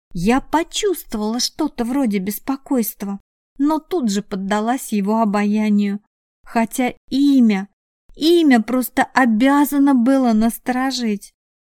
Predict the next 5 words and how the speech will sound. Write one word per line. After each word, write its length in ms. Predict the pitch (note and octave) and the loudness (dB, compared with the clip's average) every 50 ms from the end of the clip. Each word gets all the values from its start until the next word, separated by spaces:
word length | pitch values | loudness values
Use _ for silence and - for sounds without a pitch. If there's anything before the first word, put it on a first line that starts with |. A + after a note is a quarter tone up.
| _ _ - | _ _ -4
Вот 380 | G#3 G#3+ C#4+ G4 A#4 - - | -2 -2 0 -2 -2 -2 -4
уж 140 | A#3 G3+ - | -4 -4 -4
действительно 840 | - G#3 G#3 - - - - G3+ G#3 G3 - - G#3 G3 G3+ G3+ G3+ | -6 -8 -8 -10 -10 -8 -6 -4 -4 -4 -4 -4 -4 -2 -2 -2 -2
любовь 420 | G3 G3 G3+ G3+ G3+ B3 D4 D#4+ - | -2 -2 -2 -2 -2 -4 -4 -6 -6
слепа. 760 | - - - A3+ G#3+ G#3+ G#3 - - G#3 G#3 G3+ G#3 G3+ | -12 -6 -4 -2 -2 -2 -4 -6 -10 -8 -8 -8 -8 -10